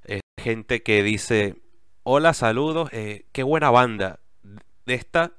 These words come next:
nunca se ha hablado, o de esta casi nadie habla, o son bandas que pasan debajo del radar", y te lo juro por Dios que esos son comentarios que me, que me llenan de,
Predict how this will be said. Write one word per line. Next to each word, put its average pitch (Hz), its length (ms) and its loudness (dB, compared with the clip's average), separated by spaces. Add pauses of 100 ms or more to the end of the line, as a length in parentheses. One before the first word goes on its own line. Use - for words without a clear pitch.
(160)
nunca 143 360 -4
se 139 120 -2
ha 117 40 6
hablado, 101 400 2 (400)
o 107 140 -12
de 113 80 -8
esta 120 680 -2
casi 120 280 -8
nadie 123 420 -4
habla, 120 640 2
o 101 180 -6
son 104 260 -10
bandas 107 300 0
que 107 100 -10
pasan 104 280 -8
debajo 104 260 -4
del 101 140 -4
radar", 95 440 -6 (460)
y 101 220 -12
te 104 140 -10
lo 95 80 -10
juro 117 240 -4
por 113 200 -4
Dios 117 220 -6
que 95 800 -6
esos 107 200 -12
son 123 140 2
comentarios 120 480 2
que 120 120 -2
me, 101 280 0
que 101 120 -6
me 95 180 -6
llenan 98 300 -8
de, 95 380 -8